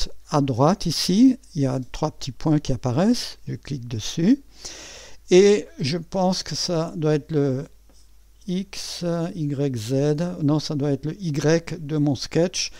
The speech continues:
Donc je pense que ça doit être Y, parce que là, l'axométrie, elle se rapporte au sketch et pas au dessin en général. Donc on va essayer de, de créer une rotation. Alors là, je suis pas bon, donc c'était pas ça.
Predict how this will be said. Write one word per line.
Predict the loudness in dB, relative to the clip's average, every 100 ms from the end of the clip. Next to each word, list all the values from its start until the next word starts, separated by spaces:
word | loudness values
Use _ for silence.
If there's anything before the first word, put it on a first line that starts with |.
| -18 -18 -6 2
Donc | 4
je | 4
pense | 4 4 4
que | -2
ça | 0
doit | 4 2
être | 2
Y, | -2 0 0 -2
parce | -4 -4 0
que | 0
là, | 4 4
l'axométrie, | 2 0 0 2 2 0 -2
elle | -2
se | -2 -4
rapporte | -4 -2 -4 -4 -10 -18 -4
au | -4
sketch | -2 -6 -6 -6
et | -8
pas | -6 -4 -2
au | -2
dessin | -2 -2 -2 -2 -4 -12 -18 -20 -12 -4
en | -2
général. | 0 0 2 2 0 -4 -20 -20 -14 -4
Donc | -2
on | 2
va | 4
essayer | 2 0 0 4 4 2 -4 -18 -18 -16
de, | -8 0 4 4 4
de | -6 2 6 6 4 0 -2 -10
créer | -2 0
une | 2
rotation. | 2 2 0 -2 -2 -4 -4 -16 -20 -20 -8
Alors | -6 0
là, | 0 0
je |
suis | -2
pas | 0 0
bon, | 0 -2 -8 -18 -18 -20 -20 -12 -6
donc | -6
c'était | -6 -6 -4
pas | -4
ça. | -4 -4